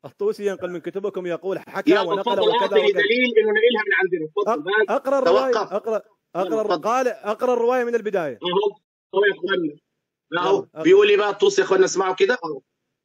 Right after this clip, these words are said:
Speaker 2: "ولا يخلو النسخ في القرآن
Speaker 1: أقرأ
Speaker 2: من
Speaker 1: من
Speaker 2: ثلاثة
Speaker 1: البداية.
Speaker 2: أقسام."
Speaker 1: من البداية، من البداية، من بداية
Speaker 2: ما من
Speaker 1: الرواية.
Speaker 2: بداية هو كده.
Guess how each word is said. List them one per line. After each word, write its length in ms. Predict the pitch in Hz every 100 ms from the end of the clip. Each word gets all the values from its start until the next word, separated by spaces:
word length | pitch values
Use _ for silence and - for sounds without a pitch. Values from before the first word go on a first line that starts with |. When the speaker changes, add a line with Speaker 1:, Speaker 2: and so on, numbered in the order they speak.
| -
Speaker 2:
"ولا 580 | 139 170 185 190 190 185
يخلو 500 | 190 196 190 185 190
النسخ 600 | 180 175 190 190 - 185
في 160 | 190
القرآن 460 | 180 170 185 160 180
Speaker 1:
أقرأ 160 | 190 196
Speaker 2:
من 160 | 185 185 175
Speaker 1:
من 60 |
Speaker 2:
ثلاثة 520 | - 165 170 190 214 202
Speaker 1:
البداية. 200 | 190 160
Speaker 2:
أقسام." 380 | - - 202 151
Speaker 1:
من 140 | 185
البداية، 480 | 196 190 202 208 175
من 140 | 165
البداية، 360 | 175 170 185 175
من 120 | 175
بداية 380 | 175 185 226 262
Speaker 2:
ما 60 | 220
من 140 | 180
Speaker 1:
الرواية. 160 | 220 196
Speaker 2:
بداية 140 | 240
هو 240 | 226 233 220
كده. 200 | - 139